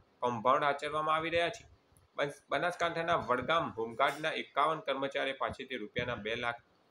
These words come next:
રૂપિયા બે લાખ લઈને જી એસ એફ માં ભરતી કરવામાં આવી હોવાનો આક્ષેપ ગુજરાત ઔદ્યોગિક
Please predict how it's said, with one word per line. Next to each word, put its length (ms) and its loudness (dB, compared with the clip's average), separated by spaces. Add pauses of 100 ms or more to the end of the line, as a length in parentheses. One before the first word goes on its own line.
(160)
રૂપિયા 240 0
બે 140 2
લાખ 200 2
લઈને 260 0
જી 140 -4
એસ 180 -2
એફ 80 0
માં 180 0
ભરતી 260 -4
કરવામાં 440 -2
આવી 160 0
હોવાનો 240 -2
આક્ષેપ 420 -2
ગુજરાત 400 -2
ઔદ્યોગિક 460 -6